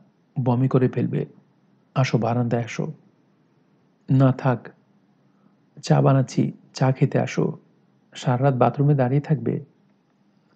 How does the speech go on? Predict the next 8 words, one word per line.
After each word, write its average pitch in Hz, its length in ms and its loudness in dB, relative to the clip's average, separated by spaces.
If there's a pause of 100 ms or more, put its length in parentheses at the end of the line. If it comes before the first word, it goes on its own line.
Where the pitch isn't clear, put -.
(440)
তাহের 160 260 8
বাথরুম 143 340 6
থেকে 147 220 4
বের 117 220 2
হলো। - 360 -4 (460)
তার 139 180 4
ডান 127 220 2
পাটা 143 460 2